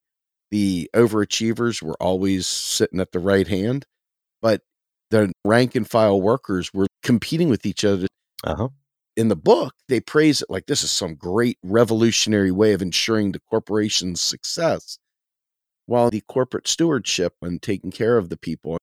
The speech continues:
Speaker 1: considering that relationship we just talked about, it seemed like it was very much missing. Is that what we're looking at here? Is that the portfolio you're talking about?
Speaker 2: Yeah, exactly.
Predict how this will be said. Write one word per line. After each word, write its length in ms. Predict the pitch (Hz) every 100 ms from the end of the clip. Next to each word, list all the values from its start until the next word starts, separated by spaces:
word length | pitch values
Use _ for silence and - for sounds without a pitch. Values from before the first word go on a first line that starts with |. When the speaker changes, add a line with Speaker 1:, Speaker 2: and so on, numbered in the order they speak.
| _
Speaker 1:
considering 640 | - 90 - 123 120 110 101
that 140 | 98
relationship 1080 | 92 90 95 135 180 - 98 87 - 82 - -
we 100 | 101
just 260 | 95 -
talked 320 | - 107 110 101
about, 300 | 80 82 - _ _ _ _ _ -
it 100 | -
seemed 240 | 233 -
like 200 | - 180
it 60 | -
was 140 | 110
very 300 | - 123 160
much 240 | 135 139 110
missing. 360 | 120 120 78 - _ _ _ _ _ _ -
Is 160 | 127
that 140 | 233 -
what 140 | 349
we're 100 | 226
looking 380 | 196 127 170 156
at 140 | 156
here? 180 | 156 147
Is 160 | 113 -
that 140 | 165
the 160 | 98 117
portfolio 640 | - 113 - 113 123 120
you're 220 | 110 98 104
talking 440 | - 92 - 123
about? 360 | 127 139 147 - _ _ _ _ _ -
Speaker 2:
Yeah, 240 | 190 151 101
exactly. 560 | 104 92 95 - 71